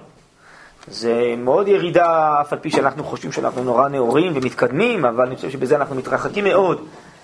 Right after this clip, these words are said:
וממש נמצאים, גם הפילוסופיה ירדה מאוד מאוד לגסות החומר. והיא נהיית, אה,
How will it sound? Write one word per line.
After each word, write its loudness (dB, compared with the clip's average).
וממש -2
נמצאים, 0
גם 4
הפילוסופיה 2
ירדה 2
מאוד 2
מאוד 0
לגסות 0
החומר. -2
והיא -2
נהיית, 2
אה, 6